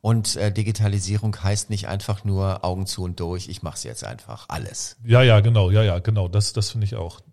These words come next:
Speaker 2: Also ich finde auch, auf der einen Seite haben wir halt diesen erhöhten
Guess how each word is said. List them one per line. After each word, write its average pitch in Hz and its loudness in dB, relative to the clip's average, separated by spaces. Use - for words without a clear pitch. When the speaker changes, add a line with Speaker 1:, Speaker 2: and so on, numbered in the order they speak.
Speaker 2:
Also 110 -4
ich 107 -2
finde 165 -4
auch, 165 0
auf 131 0
der 135 0
einen 170 2
Seite 147 2
haben 151 2
wir 131 6
halt 123 4
diesen 117 0
erhöhten 123 2